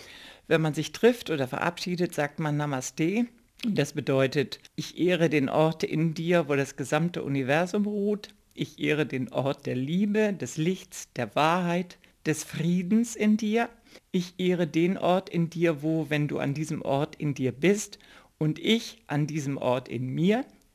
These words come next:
wir eins sind. Also es ist, ähm, auch ein spirituelles Lied.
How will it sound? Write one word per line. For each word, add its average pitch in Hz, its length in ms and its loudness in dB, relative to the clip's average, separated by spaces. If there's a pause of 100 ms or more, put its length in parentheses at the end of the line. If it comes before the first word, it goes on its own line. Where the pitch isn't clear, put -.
(140)
wir 156 320 -2
eins 117 420 -8
sind. 120 360 -8 (260)
Also 135 280 0
es - 200 -8
ist, - 80 -16
ähm, 135 380 -4 (240)
auch 135 260 -6
ein 143 160 -2
spirituelles 143 920 -2
Lied. - 240 -14